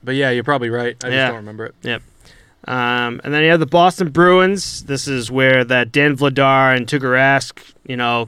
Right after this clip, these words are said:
Speaker 2: kinda disappearing. Uh, they sign Linus Ullmark to a,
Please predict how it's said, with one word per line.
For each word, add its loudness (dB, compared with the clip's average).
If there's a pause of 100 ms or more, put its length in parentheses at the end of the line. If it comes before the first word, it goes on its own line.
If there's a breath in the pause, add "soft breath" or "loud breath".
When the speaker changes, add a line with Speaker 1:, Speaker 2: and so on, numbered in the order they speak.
Speaker 2:
kinda -4
disappearing. -4 (460 loud breath)
Uh, 0
they -2
sign 2
Linus 2
Ullmark 4 (300)
to 4
a, -4